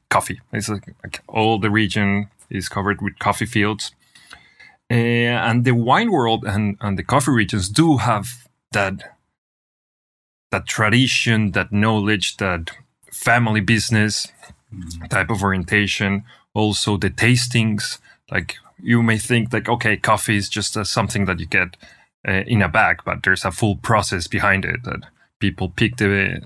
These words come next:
Speaker 1: the right beans, they toast them in a certain way. So the wine world is very similar to this, and,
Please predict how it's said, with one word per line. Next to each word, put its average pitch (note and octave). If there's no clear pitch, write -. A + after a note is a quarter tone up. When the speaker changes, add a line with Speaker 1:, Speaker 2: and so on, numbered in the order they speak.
Speaker 1:
the G2+
right F#2+
beans, A#2+
they G2
toast -
them G#2
in G2
a F#2+
certain G2+
way. A#2+
So B2
the B2
wine D#3+
world A2+
is G2
very G#2
similar G2
to -
this, F#2
and, F2+